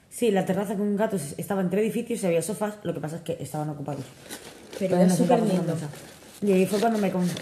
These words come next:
Speaker 1: confesé mi amor a Chusep,
Speaker 2: Sí.
Speaker 1: mi amor no romántico, a Chusep.
Speaker 2: Increíble. Fue muy divertido.
Speaker 1: Sí.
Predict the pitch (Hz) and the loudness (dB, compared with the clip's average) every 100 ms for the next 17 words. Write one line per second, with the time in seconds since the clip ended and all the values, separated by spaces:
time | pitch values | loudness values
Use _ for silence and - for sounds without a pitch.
0 | - 190 180 147 202 202 208 226 - 185 | -2 -2 0 2 2 2 2 0 0 -2
1 | - 160 240 240 - - - 190 180 202 | -4 -4 -4 -4 -12 -18 -4 2 4 2
2 | 202 196 196 196 196 208 214 233 - - | 2 0 0 0 0 -2 -4 -6 -12 -18
3 | - - - - 175 156 190 - - - | -20 -20 -12 -8 -6 -4 -6 -8 -20 -20
4 | - - - - - 202 170 170 175 165 | -18 -16 -14 -14 -6 -6 -4 -4 -4 -6
5 | 165 165 - - - - - - - - | -6 -8 -12 -10 -8 -8 -8 -14 -20 -20
6 | - _ - - - - - - - - | -20 _ -20 -20 -14 -14 -14 -20 -20 -20
7 | - - - - - - - 170 - 202 | -20 -20 -20 -20 -20 -20 -20 -14 -6 -2
8 | 208 175 170 165 170 165 226 - 185 | -2 -2 -6 -8 -8 -8 -8 -4 -6